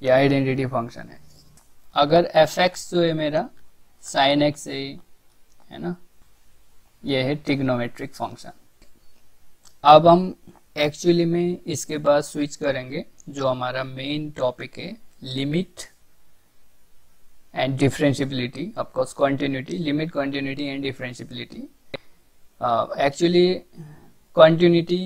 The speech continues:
and limit जो है describe है यहाँ पे किया गया है multi, मल्टी वैल्यूड के लिए, यानी vector valued के लिए, but हम,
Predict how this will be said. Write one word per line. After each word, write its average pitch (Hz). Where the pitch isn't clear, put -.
and 151
limit 160
जो 160
है 160
describe 156
है 156
यहाँ 139
पे 151
किया 143
गया 143
है 151
multi, 165
मल्टी 156
वैल्यूड 135
के 127
लिए, 113
यानी 131
vector 143
valued 143
के 147
लिए, 135
but 180
हम, 170